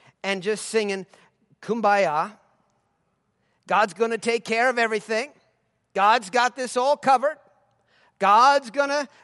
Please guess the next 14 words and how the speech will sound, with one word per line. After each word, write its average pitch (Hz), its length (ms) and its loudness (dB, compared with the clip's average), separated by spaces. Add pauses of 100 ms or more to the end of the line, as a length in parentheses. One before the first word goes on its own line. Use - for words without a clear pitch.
God's 214 280 0
gonna 294 260 -6
do 302 260 -2
it. - 300 -4 (1080)
Well, 196 140 -2
God's 175 300 -4
gonna 185 240 -6
do 220 240 -8
it 208 140 -6
through 202 680 -6 (680)
you, 135 420 -14 (1040)
through 208 560 -4 (340)
your 190 460 -4 (380)
faith. 131 420 -8